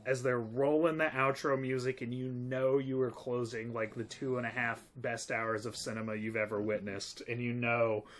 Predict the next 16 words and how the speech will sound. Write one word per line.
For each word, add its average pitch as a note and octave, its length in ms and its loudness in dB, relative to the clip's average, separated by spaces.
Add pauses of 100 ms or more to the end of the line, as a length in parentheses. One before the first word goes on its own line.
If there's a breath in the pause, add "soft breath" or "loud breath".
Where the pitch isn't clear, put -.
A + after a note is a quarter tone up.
(380 loud breath)
we're A#2+ 240 4
on A#2 140 6
our A#2+ 140 8
way A#2+ 180 6
home. G#2+ 460 0
We're C3+ 100 4
going B2+ 300 4
home A#2+ 280 0
right G#2+ 160 2
now. G#2+ 260 0
It's G#2+ 140 -2
over. A2+ 440 2 (720 loud breath)
They C#3+ 120 8
just C3 240 -2
walk D3+ 300 4
out, D3 400 4